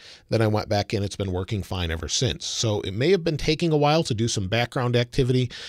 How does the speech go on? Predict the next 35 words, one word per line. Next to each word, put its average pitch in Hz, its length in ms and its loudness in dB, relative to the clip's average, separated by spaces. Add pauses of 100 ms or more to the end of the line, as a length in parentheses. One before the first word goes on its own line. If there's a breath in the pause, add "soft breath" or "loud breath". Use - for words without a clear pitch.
(160 loud breath)
but - 120 2
there's 185 180 6
still 190 240 6
a 175 60 6
few 143 180 2
things 104 320 0
they 104 100 2
need 85 180 -2
to - 140 -4
iron 80 280 -4
out, 110 240 0 (440 loud breath)
including 175 600 6 (140)
a 123 100 0
bug 127 480 2
with 117 180 4
an 110 80 -2
app 170 280 2
that 120 160 4
I 107 40 6
use 98 320 2
called 98 240 -2
Smart 139 380 2
Lock. 135 400 2
Smart - 380 2
Lock 117 280 4
helps - 320 0
you 113 60 0
log 104 240 2
into 101 180 0
Google 127 360 2
accounts 120 380 0
and 95 120 -4
things 117 220 0
like 104 160 0
that. 127 300 4